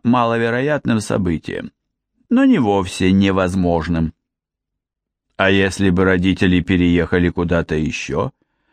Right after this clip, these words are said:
а вместо них въехали какие-то другие люди, выглядящие точь-в-точь, как они,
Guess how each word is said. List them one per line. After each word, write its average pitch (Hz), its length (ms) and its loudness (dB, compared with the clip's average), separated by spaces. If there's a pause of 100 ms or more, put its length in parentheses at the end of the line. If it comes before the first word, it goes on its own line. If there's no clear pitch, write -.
(220)
а 104 140 2
вместо 110 400 0
них 110 240 0
въехали 95 480 2
какие-то 95 560 -2
другие 85 580 0
люди, 110 300 0
выглядящие 110 800 -4
точь-в-точь, 98 600 -2
как 87 260 -2
они, 87 360 -2